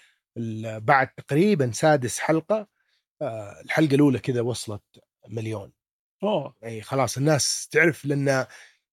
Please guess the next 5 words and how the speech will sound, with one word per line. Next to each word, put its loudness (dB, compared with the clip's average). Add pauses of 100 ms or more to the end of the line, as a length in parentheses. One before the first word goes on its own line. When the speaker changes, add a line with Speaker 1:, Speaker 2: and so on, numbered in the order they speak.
(560)
Speaker 1:
ال-، 0
ال-، -2 (1000)
الفكرة 0
من -10 (180)
مراتب 2